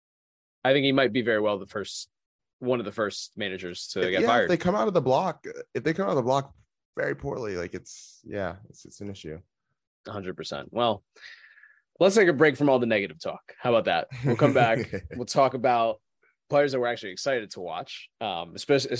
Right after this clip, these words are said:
Speaker 1: like, specifically new signings and maybe a little, uh, a little action in terms of new managers, which I'm personally very excited to talk about.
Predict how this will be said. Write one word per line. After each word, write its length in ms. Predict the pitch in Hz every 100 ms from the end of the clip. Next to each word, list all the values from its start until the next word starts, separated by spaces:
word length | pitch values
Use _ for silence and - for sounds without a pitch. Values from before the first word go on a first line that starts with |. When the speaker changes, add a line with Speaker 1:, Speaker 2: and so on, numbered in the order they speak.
| 123
Speaker 1:
like, 120 | 120
specifically 440 | - 135 147 123 123
new 140 | 113
signings 560 | - 90 - 104 127 - _ -
and 560 | 117 104 98 95 92 - _ _ _ _
maybe 760 | 104 104 113 117 117 117 117 113
a 60 | - - -
little, 300 | 135 135 135
uh, 320 | 131 131 131
a 120 | 135 -
little 240 | 170 170
action 360 | 139 147 - 135
in 40 |
terms 240 | 143 131
of 60 | 123
new 100 | 123
managers, 640 | 113 95 90 73 - - -
which 200 | 98 -
I'm 400 | 107 104 101 98
personally 320 | 127 113 90 78
very 180 | 78
excited 280 | - - -
to 40 | -
talk 200 | - -
about. 160 | - -